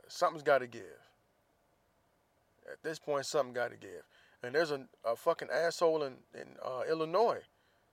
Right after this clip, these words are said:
Some asshole kid, he shot at a fucking school resource officer. Then in Georgia, somebody had a sh-, they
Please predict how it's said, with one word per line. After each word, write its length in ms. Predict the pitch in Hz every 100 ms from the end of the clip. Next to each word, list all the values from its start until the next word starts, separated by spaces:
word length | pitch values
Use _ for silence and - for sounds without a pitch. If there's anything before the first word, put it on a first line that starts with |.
| _ _ _ _ _ _
Some 240 | - 165
asshole 320 | 160 156 165 151
kid, 200 | 165 180
he 40 |
shot 220 | - 156
at 120 | 156
a 60 | 143
fucking 400 | - 165 143 123
school 280 | - 185 185
resource 420 | 214 - 135 117
officer. 400 | 110 - - 107 _ _ _ _ _ _ _ _ _ _ _
Then 140 | 139 151
in 160 | 139
Georgia, 500 | 127 202 190 147 151 - _ _ _ _ _ _ _ _ _ _
somebody 420 | - 180 175 165 165
had 160 | 160
a 80 | 143
sh-, 140 | -
they 140 | 165